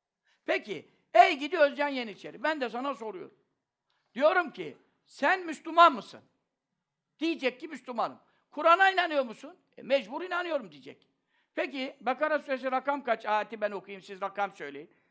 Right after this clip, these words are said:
"Ve beşşirillezine amenu ve amilus salihat enne lehum cennet tecri min tahtiha el-enhar." İman edip ameli salih işleyenleri, amel salih ne? Namaz, oruç, zikir, salavat, amel salih.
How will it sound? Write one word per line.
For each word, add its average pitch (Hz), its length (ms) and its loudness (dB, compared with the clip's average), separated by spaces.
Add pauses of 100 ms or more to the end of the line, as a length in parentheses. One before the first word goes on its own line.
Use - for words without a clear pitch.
(140)
"Ve 262 100 -2
beşşirillezine 208 760 -6
amenu 196 300 -2
ve 196 60 -6
amilus 185 300 -8
salihat 160 460 -8
enne 175 240 -12
lehum 190 160 -14
cennet 165 460 -10
tecri 185 320 -14
min 165 80 -20
tahtiha 147 360 -14
el-enhar." - 300 -18 (840)
İman 240 360 0
edip 220 240 -6
ameli 220 300 -2
salih 208 360 -2
işleyenleri, 170 800 -10
amel 233 240 -8
salih 269 340 -4
ne? 302 320 -8 (580)
Namaz, 185 360 -8
oruç, 170 380 -12
zikir, 170 280 -18
salavat, 175 520 -16
amel 139 220 -20
salih. - 200 -20